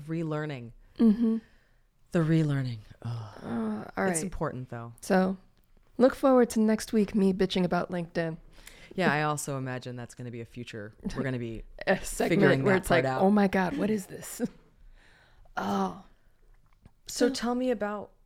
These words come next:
Speaker 1: being seen.
Speaker 2: <laughs>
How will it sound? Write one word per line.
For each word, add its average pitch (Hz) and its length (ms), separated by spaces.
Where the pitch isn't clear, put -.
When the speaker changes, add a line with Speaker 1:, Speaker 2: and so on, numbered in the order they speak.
Speaker 1:
being 202 300
seen. 127 600
Speaker 2:
<laughs> 247 1040